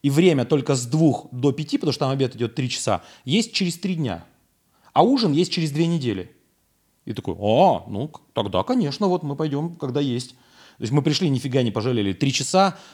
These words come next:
одиннадцать блюд, по-моему. Ну, то есть, э, блин, круто работающий персонал, офигенные какие-то фишки, детали.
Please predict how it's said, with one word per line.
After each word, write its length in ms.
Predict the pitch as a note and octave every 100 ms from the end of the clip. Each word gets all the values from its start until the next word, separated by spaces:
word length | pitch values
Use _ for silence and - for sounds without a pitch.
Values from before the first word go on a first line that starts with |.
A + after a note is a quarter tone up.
| - -
одиннадцать 540 | B2 C#3 C#3+ A#2 A#2
блюд, 260 | A#2 F3 F#3
по-моему. 440 | D3 C3+ B2+ A#2+
Ну, 100 | A2+
то 80 | A2+
есть, 320 | A#2 - -
э, 120 | A#2+ A#2
блин, 460 | G#2 - D3 C3+
круто 300 | - D#3+ D3+
работающий 520 | C3+ C#3 C3+ B2+ -
персонал, 520 | A#2+ A#2 D3+ D3 D3+ C3
офигенные 540 | - B2+ B2 C#3+ C3
какие-то 260 | A#2 A2+ A#2+
фишки, 380 | - D#3 - B2+
детали. 540 | A#2 - D#3 C3+ A#2